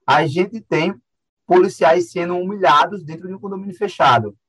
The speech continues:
como a gente já viu aí em noticiário. Enquanto que a polícia é humilhada em um canto e, é, deve ser subjugada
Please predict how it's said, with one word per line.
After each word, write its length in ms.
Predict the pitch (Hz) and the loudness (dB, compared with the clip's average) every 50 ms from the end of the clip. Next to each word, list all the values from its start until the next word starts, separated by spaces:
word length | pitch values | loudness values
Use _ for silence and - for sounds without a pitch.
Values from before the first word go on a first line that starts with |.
| _ _ _ | _ _ _
como 160 | - 127 127 | -6 -4 -2
a 100 | 135 127 | -2 -2
gente 240 | 123 123 127 120 127 | -2 -4 -8 -8 -6
já 160 | 117 147 147 | -2 0 0
viu 220 | 143 127 127 139 147 | 0 0 -2 -2 -2
aí 240 | 147 135 131 131 | -2 -2 -2 -4
em 60 | 139 151 | -8 -12
noticiário. 760 | 156 165 175 170 - - 202 185 156 135 117 110 107 104 _ _ _ - | -14 -14 -16 -18 -8 -2 2 4 4 4 4 2 -2 -8 _ _ _ -6
Enquanto 320 | 131 143 151 175 175 175 | -6 -2 0 -2 -2 0
que 80 | 170 175 | 0 -2
a 60 | 165 | -2
polícia 560 | - - 180 170 160 151 151 143 123 - 147 | 0 0 0 0 0 -2 -6 -10 -8 -6 -4
é 60 | 147 | -4
humilhada 680 | 151 156 160 165 170 175 160 143 139 135 139 156 165 160 | -4 -4 -4 -4 -4 -4 0 2 2 2 4 2 0 -2
em 100 | 165 147 | -6 -10
um 160 | 143 147 147 - - | -12 -14 -16 -12 -4
canto 460 | - 127 131 139 151 165 175 180 - - | 0 2 2 4 4 4 2 0 -2 -6
e, 480 | 170 170 170 170 170 165 156 143 131 - _ _ _ _ _ _ _ _ | -6 -4 -2 -2 -2 -2 -4 -6 -8 -10 _ _ _ _ _ _ _ _
é, 840 | - 120 127 139 143 143 143 143 139 139 139 131 127 123 117 110 104 104 _ _ _ _ - | 0 2 4 4 4 2 0 0 0 2 2 2 2 0 0 -2 -4 -6 _ _ _ _ -6
deve 320 | 117 131 151 160 165 165 | -2 0 0 0 0 -2
ser 180 | 175 - 190 175 | -2 -4 -6 -6
subjugada 960 | 165 - 175 165 175 147 131 185 185 143 - 139 135 147 - - 202 196 | -6 -8 -10 -10 -8 -6 -2 -2 0 2 4 4 6 6 4 4 2 -2